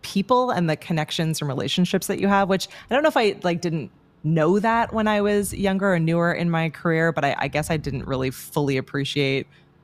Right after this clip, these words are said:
the importance of it. So, like, building out those connections and not, you know, not being hesitant to spend time to get to know people better, whether that's through, you know, LinkedIn conversations or networking events or opportunities or going out to,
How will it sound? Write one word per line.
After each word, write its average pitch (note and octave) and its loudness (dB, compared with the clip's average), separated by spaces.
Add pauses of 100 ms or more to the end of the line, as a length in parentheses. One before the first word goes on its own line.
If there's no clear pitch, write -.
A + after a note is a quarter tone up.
the D3 2
importance C3+ 0
of F3 2
it. G3+ 2
So, C#3 0
like, C3 -2
building D#3 2
out D3 0 (440)
those D3 2
connections D3 0
and D3+ 0
not, C#3 0
you D3+ -2
know, B2 0
not - 0
being D#3 -2
hesitant D3+ -2
to D#3+ 0
spend C#3 -2
time B2+ -2
to - -4
get - -2
to D3+ -4
know C3 2
people C3+ 0
better, C3 2
whether C3 2
that's B2 0
through, B2 -4
you B2 -6
know, A#2+ -2
LinkedIn C3+ 2
conversations E3 2
or B2+ 0 (320)
networking E3+ 4
events D#3 2
or D#3+ 2
opportunities D3 0
or C3 0
going C#3 0
out - -2
to, C3+ -2